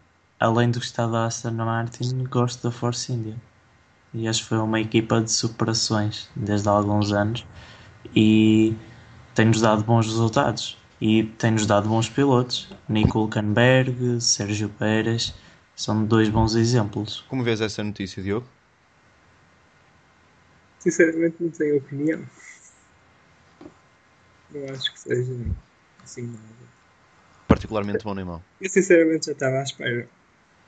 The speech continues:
Speaker 3: Tinha
Speaker 2: Hum.
Speaker 3: de encontrar alguém com experiência. Pronto.
Speaker 2: Ok, eu, eu queria ainda, eh, dizer que, eh,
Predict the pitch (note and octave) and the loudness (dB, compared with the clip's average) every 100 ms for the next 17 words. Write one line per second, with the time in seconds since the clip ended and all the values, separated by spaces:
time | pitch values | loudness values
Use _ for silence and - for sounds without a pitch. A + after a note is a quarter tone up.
0 | _ _ G#2 B2 A#2+ B2 - B2 B2 B2+ | _ _ -8 -4 -6 -8 -4 0 0 0
1 | B2+ B2+ B2 - C3 C#3 C#3+ - - _ | -4 -10 -16 -4 -2 -2 -4 -16 -20 _
2 | _ _ _ _ _ _ _ _ _ _ | _ _ _ _ _ _ _ _ _ _
3 | _ _ _ - D#3 F3+ _ - - _ | _ _ _ -20 -20 -20 _ -20 -20 _
4 | _ _ _ _ _ _ _ _ _ _ | _ _ _ _ _ _ _ _ _ _
5 | _ _ - C#3+ A#2+ G#2+ C3 - - C#3+ | _ _ -18 -14 -8 -8 -8 -12 -12 -12
6 | C#3 C#3 C#3 C#3 C#3 C3+ C3+ - _ C3 | -12 -10 -6 -6 -4 -6 -6 -8 _ -2
7 | B2+ B2 A#2+ A#2+ A#2 A#2+ G#2+ A2+ - - | 0 0 -2 -4 -6 -2 -4 -4 -12 -20
8 | _ - G#2+ A2 B2 - _ _ G2+ G2 | _ -6 -4 -4 -8 -18 _ _ -6 -4
9 | G2 F#2+ F#2 F2+ | -4 -4 -6 -8